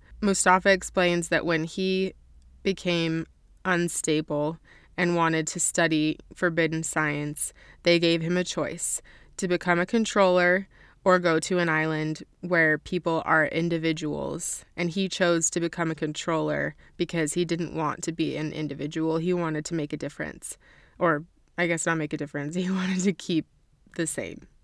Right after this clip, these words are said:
He shares some history saying that science was controlled after the Nine Years' War. And he says you can either have truth or happiness, but not both.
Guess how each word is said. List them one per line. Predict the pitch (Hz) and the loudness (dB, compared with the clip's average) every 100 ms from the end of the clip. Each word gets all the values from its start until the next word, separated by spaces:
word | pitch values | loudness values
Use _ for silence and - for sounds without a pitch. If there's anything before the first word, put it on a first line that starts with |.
| - - - - - _ _ - | -20 -20 -20 -20 -20 _ _ -4
He | 180 214 | 2 2
shares | 196 190 180 190 | 4 6 6 4
some | - 196 208 | 0 0 2
history | 196 175 - 175 175 | 4 2 4 4 2
saying | - 165 170 | 2 4 4
that | 165 - | 0 0
science | 180 170 175 | 2 2 2
was | 185 175 | -2 -4
controlled | - 180 - 180 160 156 - | -4 -4 0 0 2 -2 -2
after | - 165 - 175 | 2 2 2 -2
the | 165 | 0
Nine | 165 156 165 | 0 0 0
Years' | 160 170 170 | 0 0 -2
War. | 160 151 147 185 - _ _ _ _ _ - | -2 0 0 -2 -6 _ _ _ _ _ -6
And | 175 170 165 | 0 0 0
he | 180 | 0
says | 170 180 170 165 | 0 2 2 2
you | 165 | -2
can | - 180 175 | -2 -4 -2
either | 180 180 175 | 0 4 4
have | 165 170 160 160 - | 4 4 2 0 -10
truth | - 220 247 269 | -4 0 2 2
or | - 196 | 2 2
happiness, | 170 160 160 170 160 160 - | 4 4 4 0 0 -2 -2
but | 151 151 | -2 -2
not | 156 151 - | 0 0 -2
both. | - 80 - - | -6 -6 -8 -16